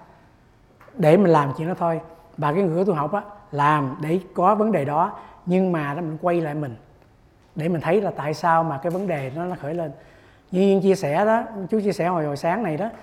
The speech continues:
mà người ta đi đụng mình, mình đổ cà phê là tại trong cái ly mình có cà phê. Mình có biết là trong ly mình có cà phê hay không? Cái vấn đề á là, ừ, ừ, ừ, chú, chú cũng nói nhiều lần á,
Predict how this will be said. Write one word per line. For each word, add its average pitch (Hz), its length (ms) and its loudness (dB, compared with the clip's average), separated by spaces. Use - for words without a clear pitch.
mà 160 140 0
người 156 160 0
ta 175 120 6
đi 190 140 4
đụng 170 280 2
mình, 143 260 0
mình 143 80 -4
đổ 147 160 0
cà 165 160 -2
phê 180 260 0
là 165 80 -4
tại 147 140 -8
trong 170 180 -8
cái 185 100 0
ly 180 120 4
mình 156 120 -4
có - 80 -6
cà - 120 -8
phê. 160 280 -4
Mình 151 120 -2
có 208 80 0
biết 240 260 6
là 160 120 0
trong 180 160 -2
ly 185 120 4
mình 170 100 -2
có 208 60 -4
cà 165 140 -4
phê 175 160 -2
hay 180 100 0
không? 180 200 -8
Cái 214 120 2
vấn 226 160 8
đề 156 300 8
á 220 120 8
là, 151 420 0
ừ, 160 760 -4
ừ, 220 80 -12
ừ, 147 120 -8
chú, 202 160 0
chú 226 120 2
cũng 214 120 -4
nói 220 140 0
nhiều 185 160 2
lần 156 200 0
á, 190 60 -4